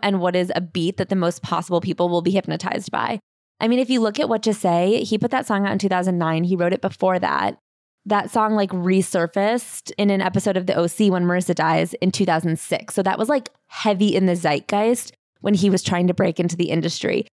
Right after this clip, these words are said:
His most recent number one was Savage Love, which was based off of the beat of a major TikTok sound. So he, like, finds these beats that are already in people's heads, and he's like, "Okay, I have to add lyrics to this and make it downloadable."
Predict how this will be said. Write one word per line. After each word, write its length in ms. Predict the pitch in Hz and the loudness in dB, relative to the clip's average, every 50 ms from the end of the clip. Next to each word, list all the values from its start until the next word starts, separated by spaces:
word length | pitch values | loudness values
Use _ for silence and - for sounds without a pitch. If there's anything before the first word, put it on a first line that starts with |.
| _ _ _ | _ _ _
His 340 | - - 220 214 208 190 208 - | -4 0 0 2 2 0 0 0
most 240 | 202 196 196 - | 0 0 0 0
recent 280 | 202 233 262 - 254 208 | 2 2 2 2 2 0
number 220 | 190 190 185 190 | 0 0 2 2
one 220 | 175 170 175 175 175 | 2 0 0 0 0
was 120 | 175 170 | -2 -2
Savage 440 | - - 175 170 170 170 170 165 - | -2 0 0 0 2 0 -2 -2 -2
Love, 360 | 185 202 208 196 185 185 180 202 - | -2 0 2 2 0 0 -2 -4 -2
which 240 | 180 185 185 - - | -2 -2 -2 0 0
was 260 | 185 180 180 180 180 | 0 0 0 0 -2
based 340 | 165 - 180 180 175 - 185 | -2 0 0 0 0 0 0
off 100 | 180 175 | -2 -2
of 120 | 180 175 | -2 -4
the 80 | 170 175 | -4 -2
beat 320 | 170 226 226 220 208 - - | 0 2 2 2 0 0 0
of 160 | 190 185 170 - | -2 -2 0 0
a 180 | - 185 175 175 | 2 2 4 4
major 580 | 175 175 170 170 175 190 208 175 170 185 180 | 4 4 2 4 4 2 2 2 2 0 0
TikTok 540 | 165 - - - 190 - - - 165 151 - | 0 -2 -4 -4 -4 -4 -2 -4 -4 -4 -4
sound. 420 | - - - - - - 110 214 175 _ _ _ _ _ _ | -6 -6 -6 -6 -6 -6 -6 -6 -6 _ _ _ _ _ _
So 120 | - - 233 | -2 0 0
he, 180 | 226 196 254 | 2 4 2
like, 260 | 254 247 233 226 - - | 2 2 2 -2 -4 -4
finds 340 | 226 196 190 208 247 269 240 | -2 0 2 2 2 2 4
these 200 | 262 269 254 175 | 4 2 2 2
beats 240 | 190 196 196 190 - | 0 0 0 0 0
that 80 | 190 180 | 0 0
are 100 | 180 - | 0 2
already 200 | 175 175 180 180 | 2 2 2 2
in 60 | 185 | 2
people's 280 | 185 180 180 175 170 - | 2 0 0 -2 -2 -2
heads, 400 | - 180 156 160 170 190 202 - | 0 0 2 2 2 0 -2 -2
and 140 | - 196 185 | -2 0 2
he's 160 | 190 180 - | 0 0 0
like, 140 | 190 180 - | -2 -2 -2
"Okay, 200 | 175 180 185 165 | -2 0 0 0
I 80 | 170 | 0
have 180 | 180 170 170 165 | 0 0 -2 -2
to 60 | - | -2
add 140 | - 180 180 | -2 -2 0
lyrics 360 | 175 170 160 151 135 - - - | 0 0 0 0 -2 -4 -6 -6
to 60 | 208 | -4
this 180 | 190 196 196 - | -4 -2 0 0
and 80 | 202 185 | 0 0
make 120 | 175 - | 0 0
it 100 | 180 - | -2 -2
downloadable." 680 | - 165 160 165 160 165 - - - - 65 90 185 240 | -2 0 0 2 0 0 -2 -2 -4 -4 -2 -2 -4 -4